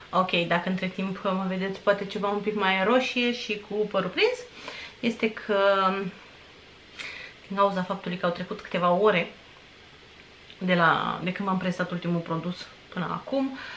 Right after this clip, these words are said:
pentru că între timp, uh, am avut de ieșit, a trebuit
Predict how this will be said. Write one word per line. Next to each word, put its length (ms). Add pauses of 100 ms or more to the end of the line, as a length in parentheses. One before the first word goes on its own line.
(280)
pentru 300
că 220
între 380
timp, 500
uh, 380 (1400)
am 140
avut 180
de 80
ieșit, 440
a 40
trebuit 340